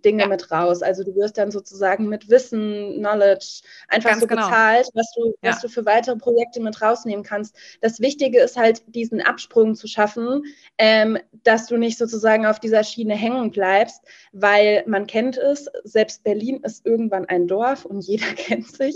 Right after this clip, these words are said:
Speaker 1: irgendwie. Und dann hast du halt, äh, irgendwann diesen Stempel, äh, auf der Stirn,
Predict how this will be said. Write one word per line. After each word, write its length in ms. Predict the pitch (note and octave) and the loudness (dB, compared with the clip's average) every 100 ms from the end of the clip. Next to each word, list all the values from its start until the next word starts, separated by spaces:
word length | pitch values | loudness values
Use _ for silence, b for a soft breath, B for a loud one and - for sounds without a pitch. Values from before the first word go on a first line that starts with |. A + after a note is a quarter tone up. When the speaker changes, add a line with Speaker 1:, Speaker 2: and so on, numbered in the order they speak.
| - | 0
Speaker 1:
irgendwie. 520 | C4 C4 D4 C4+ E4 B B B - | 0 0 -6 -6 -8 B B B 0
Und 320 | A#3 A3+ - | 0 0 0
dann 160 | A3 | 2
hast 220 | A3+ A3+ A#3 | 2 0 0
du 100 | A3+ | 2
halt, 440 | A3 A3 A3+ - | 4 4 2 0
äh, 280 | A3 G#3+ G#3 | 4 6 6
irgendwann 420 | A3 A#3+ A3 G#3+ | 4 0 -2 -4
diesen 260 | A3 A3+ G#3 | -4 -4 -8
Stempel, 600 | - G#3+ A#3+ G#3+ G3+ G3 | -4 -2 0 -2 0 0
äh, 220 | - G3 F#3+ | 0 2 2
auf 200 | - - | 0 0
der 140 | G3+ | 0
Stirn, 540 | G3+ - G#3+ G#3+ A3+ | -2 -4 -2 -2 -4